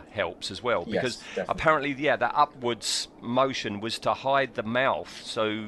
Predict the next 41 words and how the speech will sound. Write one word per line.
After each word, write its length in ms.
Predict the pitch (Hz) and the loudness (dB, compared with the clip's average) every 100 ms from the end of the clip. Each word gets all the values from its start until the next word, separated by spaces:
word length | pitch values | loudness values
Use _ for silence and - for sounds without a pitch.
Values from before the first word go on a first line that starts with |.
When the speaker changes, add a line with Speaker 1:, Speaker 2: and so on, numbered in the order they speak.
| 104 | -6
Speaker 1:
there 140 | 107 113 | -4 -4
was 140 | 107 | -2
no 160 | 120 117 | -2 -2
chance 360 | - 117 101 | -2 -2 -2
that 120 | - 104 | -6 -10
you 120 | 104 | -10
could 120 | 101 | -10
see 180 | - 117 | -8 -4
the 100 | 104 | -4
actor's 320 | 98 - 95 | -4 -8 -8
mouth 360 | 107 127 113 - - - | -2 -2 -2 -6 -20 -14
Speaker 2:
Yeah. 140 | 98 101 | -6 -2
Speaker 1:
moving 340 | 110 90 87 | -2 -2 -4
around 380 | 85 82 78 80 | -4 -4 -8 -12
in 160 | 76 | -12
there. 300 | 73 73 78 101 | -12 -8 -4 -4
And 100 | 107 | -4
I 60 | |
think 200 | 117 135 | -6 -2
Speaker 2:
Yeah. 60 | 160 | 0
Speaker 1:
that's, 200 | 220 - - | 0 -4 -8
that, 180 | 139 143 | -6 -6
that, 140 | 135 | -6
that's 160 | 139 - | -8 -10
a 40 | |
good 180 | 143 170 | -8 -4
idea. 480 | 156 151 165 131 - - | -2 -4 -4 -4 -4 -6
Speaker 2:
Yeah, 180 | 104 95 | -8 -6
it's 160 | 95 135 | -8 -4
a 40 | |
good 140 | 156 160 | 0 2
idea. 320 | 143 151 120 | 4 2 2
I, 160 | 139 151 131 | -2 -2 0
yeah, 180 | 151 131 | 0 0
they, 160 | 143 139 | -4 0
they, 200 | 151 143 143 | 2 2 2
they 120 | 160 | 2
work 360 | 160 190 170 - | 4 2 2 -2
really 280 | 131 120 117 | -10 -8 -10
well. 460 | 123 135 104 95 95 - | -10 -10 -10 -12 -14 -12
Um, 420 | 110 107 104 107 | -10 -8 -10 -12